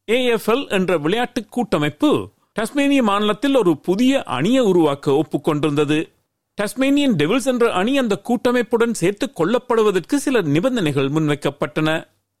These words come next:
ஹோபார்ட்டில் உள்ள Macquarie Point என்ற இடத்தில் இருபத்தி மூவாயிரம் பேர் அமரக்கூடிய கூரையுடன் கூடிய புதிய அதிநவீன மைதானம் கட்டப்பட்டால், ஏ எஃப் எல்-இன் பத்தொன்பதாவது அணியாக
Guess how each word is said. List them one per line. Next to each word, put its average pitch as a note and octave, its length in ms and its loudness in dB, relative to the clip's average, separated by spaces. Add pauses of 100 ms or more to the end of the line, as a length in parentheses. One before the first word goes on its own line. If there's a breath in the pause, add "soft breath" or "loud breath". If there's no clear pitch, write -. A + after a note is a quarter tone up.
(180)
ஹோபார்ட்டில் C#4+ 480 0
உள்ள C4 420 0 (120)
Macquarie B3+ 560 -2
Point B3+ 320 -2
என்ற G#3 180 0
இடத்தில் F#3 540 -2 (140)
இருபத்தி A#3+ 460 0
மூவாயிரம் B3 520 2
பேர் A#3 220 0 (120)
அமரக்கூடிய F#3+ 840 0 (220)
கூரையுடன் C4+ 520 2
கூடிய F#3 440 0
புதிய F#3 580 0
அதிநவீன B3 640 -2
மைதானம் F3 500 0
கட்டப்பட்டால், F3 960 -4 (200)
ஏ C4 100 0
எஃப் B3+ 220 0
எல்-இன் A#3 380 0 (220)
பத்தொன்பதாவது A3+ 840 0
அணியாக E3 600 -2